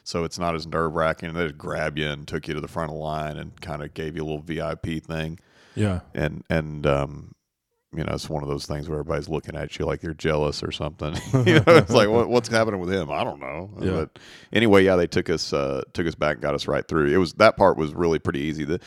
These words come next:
Speaker 1: the different thing was riding on the plane and keeping the mask on most of the time, you know, all those times, because those were two separate trips and a long, long way over there, as you well know.
Speaker 2: Oh, yeah, yeah. Uh, I think I'm, I, I think I've gotta send my travel agent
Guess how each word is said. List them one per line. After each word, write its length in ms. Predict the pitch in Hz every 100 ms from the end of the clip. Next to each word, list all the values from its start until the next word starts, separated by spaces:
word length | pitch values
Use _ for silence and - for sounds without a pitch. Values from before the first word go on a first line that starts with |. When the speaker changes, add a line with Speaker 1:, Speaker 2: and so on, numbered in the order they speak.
| - -
Speaker 1:
the 80 | -
different 360 | 120 - - -
thing 200 | 92 87
was 140 | 78
riding 320 | 78 73 80
on 60 | 76
the 100 | 71
plane 380 | 73 76 78 71
and 100 | 67
keeping 200 | 76 71
the 60 |
mask 380 | 65 67 69 -
on 200 | 65 65
most 220 | 65 67
of 80 | 65
the 40 | -
time, 220 | 65 65
you 60 | 67
know, 180 | 67 67 -
all 100 | -
those 180 | 62 -
times, 320 | 62 67 -
because 320 | 57 - 64
those 180 | 62 -
were 240 | 55 58 -
two 160 | - 85
separate 380 | - 71 - -
trips 400 | - 76 67 -
and 180 | 57 62 _ _ _ -
a 40 | 73
long, 420 | 71 67 65 64 -
long 200 | 78 71
way 120 | 65
over 180 | 67 62
there, 160 | 60 60
as 100 | 71
you 60 |
well 180 | 65 65
know. 200 | 65 64 - _
Speaker 2:
Oh, 140 | 104 92
yeah, 260 | 87 85 73 - -
yeah. 220 | 98 92 - - - _ _ _ _ _ _ _ _ _ _ _ _ -
Uh, 300 | 135 120 110
I 80 | 110
think 160 | 156 131
I'm, 320 | 113 107 - - _ _ _
I, 100 | 127 - 120
I 60 |
think 180 | 113 165
I've 120 | 147
gotta 160 | 123 110
send 240 | - 110
my 120 | 104
travel 520 | 92 110 98 92 90 71
agent 380 | 90 85 87